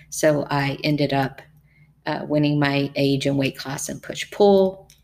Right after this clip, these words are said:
for that meet. But the good thing is, is then because you don't have a total, which a total is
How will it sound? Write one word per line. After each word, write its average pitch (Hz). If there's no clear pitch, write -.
for 151
that 135
meet. -
But 156
the -
good 214
thing 190
is, 151
is 175
then 147
because 143
you 147
don't 143
have -
a 120
total, 143
which 143
a 143
total 147
is 139